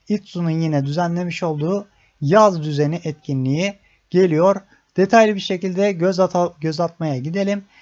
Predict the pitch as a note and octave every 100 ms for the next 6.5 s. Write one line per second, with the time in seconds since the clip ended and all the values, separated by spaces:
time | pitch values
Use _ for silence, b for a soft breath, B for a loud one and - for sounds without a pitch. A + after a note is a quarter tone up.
0 | b - E3 A#3 A3+ G#3 F#3 G3 G3 E3+
1 | F3+ F#3+ G3+ G3 G#3+ F#3 F#3+ F3+ E3+ F#3
2 | F#3 D#3 C#3+ C#3 C#3 F#3 G3 F#3+ - F#3+
3 | F#3 - G3 F#3 G3 G3 b b - G3
4 | G3 G#3 F#3+ F3+ F3 E3+ G#3+ G3+ F#3+ E3+
5 | E3+ F#3+ F#3 F3+ E3 E3+ F3 F#3 F#3 F3+
6 | F3+ F3 E3+ D#3+ E3+